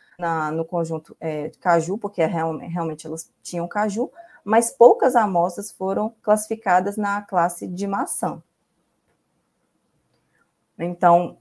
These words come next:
é, o, realmente foram só cinco de quinze amostras que estavam, foram corretamente atribuídas às duas classes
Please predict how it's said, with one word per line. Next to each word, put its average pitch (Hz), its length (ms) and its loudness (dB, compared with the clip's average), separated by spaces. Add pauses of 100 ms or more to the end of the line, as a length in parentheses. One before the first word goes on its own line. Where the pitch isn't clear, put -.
é, 160 540 2 (380)
o, 175 100 -4
realmente 185 640 -6
foram 196 360 0
só 226 200 4
cinco 233 400 0
de 208 120 -4
quinze 220 320 -2
amostras 202 560 2
que - 100 -16
estavam, 196 520 -4
foram 190 240 -6
corretamente 208 560 -4
atribuídas 190 580 -4
às 196 140 -2
duas 185 260 -6
classes - 560 -6